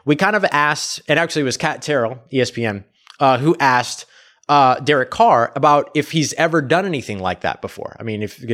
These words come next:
that's kind of out of the ordinary to see everyone just leave the field and then the three quarterbacks and the one wide receiver working with one another. And Derek Carr effectively said, no, it was pretty unique for him too, but it offered them a, a, a good amount of opportunity to start to build communication with one another, which this is important.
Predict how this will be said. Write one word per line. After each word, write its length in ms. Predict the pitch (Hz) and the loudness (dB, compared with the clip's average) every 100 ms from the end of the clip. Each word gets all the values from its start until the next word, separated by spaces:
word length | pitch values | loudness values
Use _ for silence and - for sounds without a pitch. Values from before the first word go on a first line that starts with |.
| 104 | -4
that's 280 | 113 - - | -4 -6 -8
kind 220 | - 139 | -4 -4
of 160 | 107 _ _ _ _ - | -4 _ _ _ _ 0
out 140 | 147 | 0
of 60 | 131 | 2
the 120 | 123 | 2
ordinary 480 | 180 143 113 104 95 | 2 2 0 0 -2
to 140 | 101 | -6
see 440 | - 143 120 101 - - _ _ - | -4 -2 -4 -6 -14 -20 _ _ -2
everyone 680 | 180 180 156 151 139 131 120 | 0 0 0 0 0 -2 -4
just 200 | 113 117 | -6 -4
leave 480 | 120 147 160 120 | 0 2 2 0
the 60 | 120 | -8
field 600 | - 147 139 131 120 113 | -2 0 4 4 2 -2
and 200 | 127 120 | -4 -4
then 180 | 120 117 | -4 -4
the 60 | 107 | -8
three 300 | - 143 135 | -2 0 0
quarterbacks 540 | - 143 123 113 - | 2 2 4 0 -2
and 120 | 123 | -2
the 60 | 113 | 0
one 280 | 117 123 120 | 2 2 0
wide 220 | 110 101 | -2 -2
receiver 580 | 101 - 117 95 90 - _ _ | -6 -4 -4 -4 -6 -10 _ _
working 400 | 123 127 117 101 | 0 2 0 -4
with 200 | 101 - | -6 -6
one 120 | 90 | -10
another. 260 | 85 73 - _ _ _ _ _ _ - - | -8 -10 -12 _ _ _ _ _ _ -10 -4
And 140 | 151 | 2
Derek 240 | 165 180 | 4 4
Carr 180 | 180 185 | 4 2
effectively 380 | 175 175 233 196 | 2 -2 -2 -2
said, 220 | 190 165 | 0 2
no, 140 | 220 254 | 2 0
it 40 | |
was 140 | 120 | -4
pretty 200 | - 135 | -2 -2
unique 400 | 117 110 110 127 | -2 -4 -6 -8
for 120 | - 131 | -6 -4
him 220 | 117 117 | -4 -6
too, 240 | - 160 | -2 0
but 160 | 135 127 | 2 0
it 80 | - | 2
offered 360 | 135 180 196 | 2 2 0
them 160 | 143 127 | 0 0
a, 120 | 127 139 | -2 -2
a, 260 | 135 160 | -2 -4
a 40 | 135 | -8
good 320 | 101 139 151 | 0 2 2
amount 360 | 139 104 107 | 2 -2 -2
of 100 | 107 | -2
opportunity 640 | 117 110 113 - 202 143 131 | 0 0 -4 -6 -2 0 -2
to 100 | - | -2
start 200 | - 139 | 0 0
to 60 | 151 | -2
build 460 | 110 147 180 190 - | -6 0 2 2 -2
communication 720 | 170 160 143 147 139 131 113 | -4 -4 -2 0 0 0 -2
with 160 | 110 | -2
one 140 | 120 104 | -4 -2
another, 240 | 101 82 | -2 -4
which 240 | 98 - | -6 -4
this 180 | 151 151 | -2 0
is 100 | 151 | 0
important. 360 | 123 107 - | -2 -2 -6